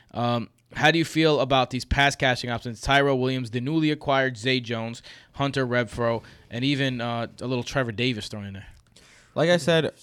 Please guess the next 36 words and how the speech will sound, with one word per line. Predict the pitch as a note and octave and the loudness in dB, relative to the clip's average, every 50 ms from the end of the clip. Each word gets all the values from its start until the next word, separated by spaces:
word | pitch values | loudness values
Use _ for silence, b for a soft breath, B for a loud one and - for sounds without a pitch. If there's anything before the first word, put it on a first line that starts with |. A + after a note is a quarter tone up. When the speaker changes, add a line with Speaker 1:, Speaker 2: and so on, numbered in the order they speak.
| - - | -6 0
Speaker 2:
earlier, | C3 C#3 C#3+ C#3 C3 A#2+ A#2 A2 G#2 - - | 2 4 4 4 4 4 2 0 0 -2 -4
um, | A2+ A2+ A2 G#2 G2+ - - - | -4 -4 -4 -4 -6 -8 -12 -12
the | G2 A#2 A2 | -10 -10 -8
Green | - C3 D3 D3+ D3 | -6 -6 -4 -2 0
Bay | D3+ C#3+ A#2 | 0 -2 -2
defense | A2+ C#3+ E3 - D3+ C3+ A#2+ A2+ | -2 -4 -4 -2 -2 -2 -2 -4
has | A#2 G#2 A2 | -8 -8 -4
not | A#2 A#2+ B2 - B2+ | -4 -2 -2 -2 -2
been | B2 A#2+ A#2 A2 F#2+ - _ _ - | -2 -2 -2 -4 -6 -10 _ _ -10
as | - A2+ A#2 G#2+ - | -6 -6 -6 -4 -6
it | A2+ F#2 | -6 -8
was | G#2 G#2+ A2 A2+ A#2 | -6 -6 -6 -6 -6
in | A2+ | -6
the | G#2+ | -6
beginning | G#2 A2 G#2 A2 A2+ A2 G#2+ | -6 -6 -4 -4 -4 -4 -4
of | G2 | -4
the | G#2+ | -4
year. | A2 A#2 A2+ | -2 -2 -2
They've | G#2+ A2+ A2 - | -2 -4 -4 -4
been | C#3+ C3+ | -4 -2
giving | C3 D3 C#3+ D3 | 0 0 0 0
up | C3+ A#2+ - _ - | 0 -2 -4 _ -4
eight | C3+ D3 C#3+ - _ - | -4 -4 -4 -6 _ -6
receptions | C#3+ C3 - D3+ D3 D3 - D#3+ D3+ C#3 - | -6 -4 0 0 0 0 -2 -4 -6 -4 -4
over | A#2 B2+ B2+ C3+ B2+ | -4 -4 -4 -6 -8
twenty-five | - C3+ B2+ C3 B2+ - B2+ B2 B2 A#2 B2 | -8 -6 -6 -6 -4 -2 -2 -2 -2 0 0
yards, | A#2+ A#2 B2 B2 A#2 - - _ b b b b b b b b b b | 0 0 0 0 -2 -6 -12 _ b b b b b b b b b b
uh, | - B2+ B2+ B2 A#2+ | -2 0 0 0 0
this | A#2+ B2+ B2 | 0 -2 -4
season, | - - C3+ C3+ C3 C3+ C3 B2+ G2+ - | -2 -2 0 0 2 2 0 0 -2 -4
which | A#2+ B2 - A#2 | -4 -4 -4 -4
is | A2 - | -6 -4
perfect | - B2+ A#2+ - - A#2+ - | -2 -2 -2 -2 -4 -8 -6
for | - B2 | -6 -6
Tyrell | - - A#2+ A#2 A#2 A2+ A2 G#2+ | -4 -2 0 2 2 2 2 2
Williams. | A2 B2 C3 C#3 C#3+ C#3+ C#3 B2+ - | 2 2 2 0 0 -4 -6 -8 -14